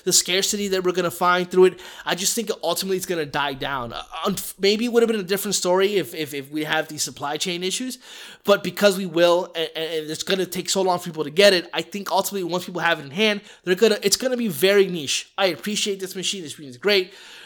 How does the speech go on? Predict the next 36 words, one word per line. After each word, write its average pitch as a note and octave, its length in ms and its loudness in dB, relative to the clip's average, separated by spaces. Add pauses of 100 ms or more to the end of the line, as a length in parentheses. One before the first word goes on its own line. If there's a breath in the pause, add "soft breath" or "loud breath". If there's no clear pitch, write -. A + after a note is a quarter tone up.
(140 loud breath)
but A#3+ 380 4
I C#4+ 400 2 (1040)
don't, A#3+ 320 8 (260)
I C4+ 120 6
am, C#4 260 0
I B3 140 6
am D#4 160 2
a - 20 -2
person B3 300 0
who G#3 80 0
plays G#3 240 2
the F#3+ 40 -4
Switch, F#3+ 360 0 (100)
and E3 240 2 (420)
I, F3 300 6
I, F3 400 0
I've, - 160 -2
haven't F3+ 360 2
played G3 180 0
a - 20 -4
handheld E3 320 -2
in D3+ 80 -6
a C3+ 60 -8
long C3 180 -8
time. A#2+ 160 -14 (100)
You E3 120 -2
know, E3 140 0 (440 loud breath)
it's - 240 2
one C#4 140 8
of C#4 80 6
those C4 180 0
things A#3+ 320 -4
where G#3 220 0
ultimately G#3 420 -2
for F#3 260 -6
me F#3+ 600 -2